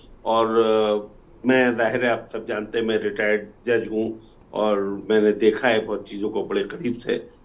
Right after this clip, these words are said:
मैं एक, uh, class three, class four का इंचार्ज था, बांदा district में मैं था, incharge डीसी जज था, तो first एडीजे था मैं,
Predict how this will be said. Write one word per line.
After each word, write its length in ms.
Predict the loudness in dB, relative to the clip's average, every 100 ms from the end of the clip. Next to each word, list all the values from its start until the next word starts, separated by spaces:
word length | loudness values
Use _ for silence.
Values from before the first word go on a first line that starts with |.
| -10 2
मैं 120 | 2
एक, 220 | 2 2
uh, 400 | 4 4 4 4 0
class 320 | 0 2 2 0
three, 140 | -2
class 280 | 0 0 0
four 280 | -2 -4 -2
का 80 | -2
इंचार्ज 460 | -2 -2 -2 0
था, 400 | -2 -6 -6 -6 -12 -20 -20 -2
बांदा 380 | 0 4 4
district 460 | 2 -2 -6 -6 -4
में 80 | -2
मैं 160 | -2
था, 200 | 0 2 2
incharge 420 | 0 0 0 0
डीसी 320 | -4 -6 -2
जज 260 | -2 -2 -6
था, 140 | -10 -12 -20 -20 -20 0
तो 420 | 4 6 6 6 4 2
first 240 | 2 4
एडीजे 360 | 2 0 -2 -4
था 180 | -6
मैं, 160 | -12